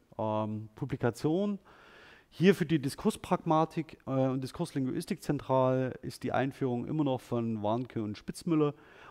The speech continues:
und daneben die Einführung von Thomas Nier in die Diskursanalyse und relativ stark aufgehängt habe ich, äh, die, das sprachliche Rollenverhalten von Markus Müller.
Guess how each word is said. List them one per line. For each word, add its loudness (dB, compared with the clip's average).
und -4
daneben 4
die 0
Einführung -2
von -6
Thomas -4
Nier 0
in -2
die -10
Diskursanalyse -2
und 0
relativ 4
stark -2
aufgehängt 0
habe 0
ich, -6
äh, -2
die, -2
das -6
sprachliche 0
Rollenverhalten 0
von -2
Markus 0
Müller. 6